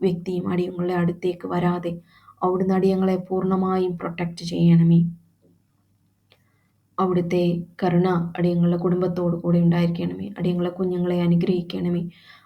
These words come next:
അവരാരും വഴിതെറ്റി പോകുവാനിടയാകരുതേ. അവിടുന്ന് അവരെ എല്ലാവരെയും പൂർണ്ണമായും പ്രൊട്ടക്റ്റ് ചെയ്യണമേ. അവരുടെ പഠന കാര്യങ്ങൾ, അവരുടെ ഭാവി കാര്യങ്ങളും എല്ലാം അവിടുന്ന് അറിയുന്നുവല്ലോ. അവിടുന്ന്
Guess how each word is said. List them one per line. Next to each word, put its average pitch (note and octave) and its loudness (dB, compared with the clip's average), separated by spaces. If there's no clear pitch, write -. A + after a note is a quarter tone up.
അവരാരും F#3 2
വഴിതെറ്റി F#3+ 0
പോകുവാനിടയാകരുതേ. F3 0
അവിടുന്ന് F3 0
അവരെ F#3 0
എല്ലാവരെയും F3+ 0
പൂർണ്ണമായും F3 -2
പ്രൊട്ടക്റ്റ് E3+ -4
ചെയ്യണമേ. E3+ 4
അവരുടെ F3+ 0
പഠന F3+ 2
കാര്യങ്ങൾ, F3+ 0
അവരുടെ F3 0
ഭാവി F#3+ 4
കാര്യങ്ങളും F3+ 0
എല്ലാം F3+ 0
അവിടുന്ന് F3+ 0
അറിയുന്നുവല്ലോ. F3 -2
അവിടുന്ന് F3 2